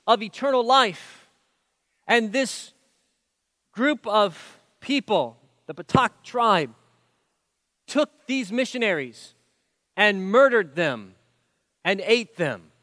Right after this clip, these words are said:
Several years later, there was another missionary family who felt the call to the Patak tribe.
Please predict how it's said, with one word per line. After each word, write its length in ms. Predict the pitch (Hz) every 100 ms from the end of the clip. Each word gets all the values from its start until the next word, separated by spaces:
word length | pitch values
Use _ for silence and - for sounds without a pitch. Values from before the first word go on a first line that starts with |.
| _ _ _ _ _ _ _ _ _ _
Several 400 | - - 262 254
years 300 | 233 247 240
later, 440 | 214 247 240 156 107 _ _ _ _ _ _ _
there 120 | 208
was 140 | 240 214
another 320 | 240 254 247
missionary 500 | 240 - 240 233 208
family 520 | - 240 226 170 117 _ _ _ _ _ _ _ _ _ _
who 120 | 196
felt 300 | - 233 226
the 80 | 196
call 360 | - 247 220 185
to 120 | 190
the 120 | 175
Patak 480 | - - 233 196 -
tribe. 460 | - 220 170 113